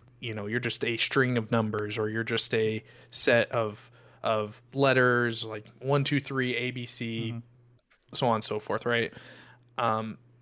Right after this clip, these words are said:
Speaker 1: and you won't have, like, a screen name. Maybe, you know, for me, it's Nexus, right? It would be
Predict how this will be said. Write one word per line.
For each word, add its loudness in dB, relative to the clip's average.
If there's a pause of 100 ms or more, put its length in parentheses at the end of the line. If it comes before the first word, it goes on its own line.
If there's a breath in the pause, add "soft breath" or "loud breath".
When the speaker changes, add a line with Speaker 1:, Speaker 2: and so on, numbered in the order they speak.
(100)
Speaker 1:
and 2
you 4
won't 4
have, 4
like, 4
a 2
screen 0
name. -6
Maybe, -2
you -8
know, -8
for -12
me, -2
it's 0
Nexus, 2
right? 0
It 0
would -2
be -6